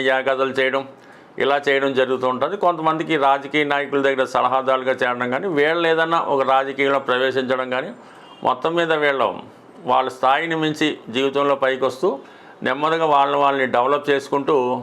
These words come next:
పది మందికి ఇంప్రూవ్ చేసేలాగా కొత్తగా, అంటే వీళ్ళు ఎప్పుడైతే ప్లేస్ మారి సొంత ఊరు విడిచిపెట్టారో ఆటోమేటిక్‌గా వీళ్ళ యొక్క లైఫ్ స్టైల్,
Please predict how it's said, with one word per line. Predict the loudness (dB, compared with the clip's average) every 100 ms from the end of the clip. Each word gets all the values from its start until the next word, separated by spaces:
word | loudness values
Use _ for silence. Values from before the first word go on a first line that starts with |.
| -2
పది | -2 0
మందికి | -4 -2 -4 -4
ఇంప్రూవ్ | 0 0 0
చేసేలాగా | 0 0 0 0 -4 -8 -20 -20 -4
కొత్తగా, | -2 0 0 0 0 -4 -12 -4
అంటే | 0 2
వీళ్ళు | 2
ఎప్పుడైతే | 2 0 2 0 0
ప్లేస్ | -2 0 -2
మారి | 0 -2 -6 -12 -6 -2
సొంత | 0 0 0
ఊరు | 0
విడిచిపెట్టారో | 0 0 0 2 0 -2 -6 -16 -20 -16 -2 0
ఆటోమేటిక్‌గా | 2 0 0 0 0 0 2
వీళ్ళ | 2 4 2
యొక్క | 0 0 0 -2 -10 -16 -4 -2
లైఫ్ | 0 -2
స్టైల్, | 0 0 0